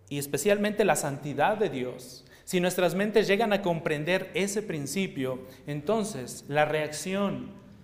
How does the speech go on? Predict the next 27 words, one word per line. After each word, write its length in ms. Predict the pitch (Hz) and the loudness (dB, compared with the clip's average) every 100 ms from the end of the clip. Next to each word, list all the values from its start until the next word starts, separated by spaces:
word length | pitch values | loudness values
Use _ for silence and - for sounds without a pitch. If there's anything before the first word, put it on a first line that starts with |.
| - | -16
instantánea 1040 | 160 165 165 - 151 147 185 202 170 123 - - | -10 -8 -8 -6 -6 -2 0 0 -2 -6 -8 -10
y 120 | 139 | -6
más 240 | 156 202 | -2 0
natural 640 | 196 - 143 143 160 123 120 | -2 -6 -2 2 2 0 -8
será 380 | - 123 139 - | -10 -6 -6 -6
humillarnos 920 | 151 147 123 123 131 160 147 120 - - - - - _ | -6 -6 -6 0 0 0 -6 -10 -14 -20 -20 -20 -20 _
delante 560 | 120 110 117 202 226 202 | -6 0 2 2 0 0
de 140 | 165 | 0
Dios 560 | 127 107 110 - - - _ - | -4 -6 -10 -14 -18 -20 _ -12
por 160 | 127 | -10
nuestro 300 | 123 120 127 | -8 -10 -10
pecado 500 | 120 110 - 127 113 - - _ _ - | -10 -10 -6 -8 -8 -14 -20 _ _ -18
y 100 | 139 | -14
culpa. 460 | - 123 - - - - - _ _ _ _ _ _ _ _ _ _ _ _ _ - - _ _ _ _ _ _ | -10 -10 -10 -18 -20 -20 -20 _ _ _ _ _ _ _ _ _ _ _ _ _ -20 -20 _ _ _ _ _ _
De 100 | - | -6
otra 220 | 143 185 | -4 -4
forma, 360 | 175 180 170 127 | -4 -4 -2 -4
no 220 | 127 147 | -4 -4
podremos 440 | 175 147 151 160 139 | -4 -2 -4 -6 -8
decir 340 | 117 - 160 | -8 -8 -8
lo 120 | 143 | -8
que 120 | - | -8
Isaías 560 | 120 123 123 139 143 123 | -10 -8 -8 -8 -8 -8
dijo, 300 | 143 143 113 - | -12 -14 -18 -18
"Ay 300 | - 131 127 | -14 -12 -12
de 160 | 117 107 | -12 -14
mí, 260 | 104 107 | -14 -18